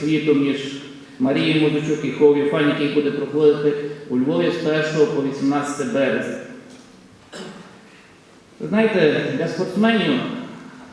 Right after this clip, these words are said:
де б вони не виступали, які б нагороди їм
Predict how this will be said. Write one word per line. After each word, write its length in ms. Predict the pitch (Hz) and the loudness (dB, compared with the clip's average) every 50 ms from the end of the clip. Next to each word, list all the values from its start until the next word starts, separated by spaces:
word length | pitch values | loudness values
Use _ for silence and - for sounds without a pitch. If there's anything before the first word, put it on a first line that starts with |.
| - - - - - - - - - - | -20 -20 -20 -20 -20 -20 -20 -20 -18 -12
де 200 | 123 123 180 180 | -8 -4 -4 -2
б 20 | 175 185 | 0 2
вони 160 | 196 202 190 | 2 2 2
не 120 | 185 180 | 2 2
виступали, 640 | 175 180 175 180 - - - - 196 196 185 170 - - - - - - - - - - - - - - - - - - - - - - - - - - - - - - - - - - - | 0 0 -2 -2 -4 -4 -2 0 2 2 4 2 2 0 -2 -4 -6 -8 -8 -8 -10 -10 -10 -12 -12 -14 -14 -16 -16 -16 -16 -18 -20 -20 -20 -20 -20 -20 -20 -20 -20 -20 -20 -20 -20 -10 -8
які 240 | 147 147 - 214 214 | -8 2 4 4 4
б 60 | 196 | 6
нагороди 480 | 196 180 165 190 196 214 220 - 190 | 4 4 6 6 6 6 6 6 6
їм 480 | 180 190 202 175 170 170 165 165 170 - | 4 4 4 4 4 4 2 0 0 -2